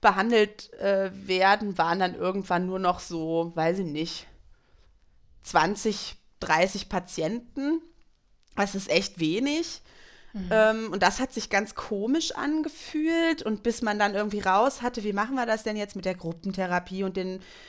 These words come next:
Speaker 1: äh, mit dem Mundschutz? Äh, ja, nein, in welchen Situationen? Wie können die Patienten voneinander Abstand halten? Wie halten wir voneinander Abstand im Teamraum?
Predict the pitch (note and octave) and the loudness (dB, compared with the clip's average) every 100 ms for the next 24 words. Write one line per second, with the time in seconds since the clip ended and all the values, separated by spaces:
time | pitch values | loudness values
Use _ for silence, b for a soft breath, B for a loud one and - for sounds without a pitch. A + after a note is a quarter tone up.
0 | B B G#3 G3 G3 G3 G3+ F#3+ G3+ A3 | B B 0 2 2 0 0 0 0 -2
1 | G#3+ G#3+ G#3 G3+ - - - G#3 G#3 G3+ | -2 0 -2 -4 -14 -14 -6 -2 0 0
2 | G3+ G#3 G#3 F#3+ F#3+ G#3 G3 F#3 F#3+ G3+ | 2 2 2 4 6 6 4 4 4 4
3 | G3+ F#3+ F3 F#3+ G3 G3+ F#3 - F3+ F3 | 2 0 2 2 0 -6 -8 -2 -2 -2
4 | - G#3+ A3 A3+ A3 F#3 G3 G3+ G#3 F#3+ | -6 -6 0 0 0 -4 -8 -4 -2 -2
5 | F3+ F#3 F3 A#3+ A#3 A3 A3 G#3+ G#3+ G#3 | -2 -6 -2 -2 -2 -4 -4 -2 -2 -2
6 | G#3 G3+ - G#3 F#3+ F#3+ F3+ F3+ F3+ F#3 | -2 -2 -2 -2 -2 2 0 0 -4 0
7 | F3 E3+ E3+ E3 B3+ - A#3 A3 G#3 G3+ | 2 2 0 -4 -2 -2 -2 -2 -4 -2
8 | G3 - - G3+ G3 G3 E3+ F3 - B3 | -2 -4 -6 -2 0 -2 -8 -10 -6 -4
9 | B3 G#3+ G3+ G3+ G#3 | -2 2 6 6 4